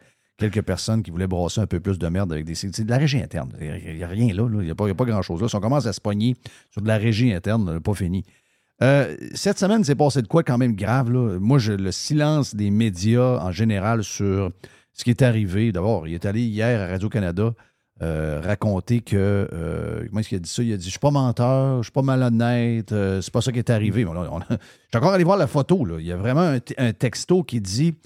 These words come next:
et qui confirme ce que le, le, le, le, le, le, le candidat caquiste devenu candidat péquiste,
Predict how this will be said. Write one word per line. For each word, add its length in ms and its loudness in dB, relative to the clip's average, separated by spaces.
et 60 -6
qui 160 -4
confirme 560 4
ce 100 -8
que 400 4
le, 380 0
le, 380 -2
le, 200 -4
le, 200 -6
le, 220 -8
le, 180 -8
le 120 -6
candidat 720 4
caquiste 640 0
devenu 320 4
candidat 580 2
péquiste, 800 0